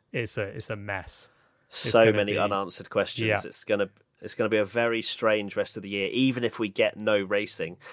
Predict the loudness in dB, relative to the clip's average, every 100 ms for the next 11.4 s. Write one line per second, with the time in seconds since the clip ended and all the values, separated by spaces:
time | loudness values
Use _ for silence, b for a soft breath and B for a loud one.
0 | B -6 -2 2 6 6 6 2 -2 -2
1 | 0 2 0 -2 -4 0 0 -2 -4 -4
2 | -6 0 2 0 -4 -12 -8 -8 -6 -8
3 | -10 -4 -4 -4 -6 -6 -6 -6 -8 -6
4 | -2 -2 -4 -8 -10 B B -4 -2 4
5 | 6 4 2 -8 _ _ _ 4 4 6
6 | 2 2 -6 _ _ _ 2 2 -2 -14
7 | -6 4 6 6 6 4 4 0 -4 2
8 | 4 4 4 2 2 -2 -2 -2 0 0
9 | 0 -2 -4 -4 -4 0 0 -2 0 2
10 | 2 0 -4 -4 -4 -4 2 2 2 -2
11 | -4 -8 -14 -20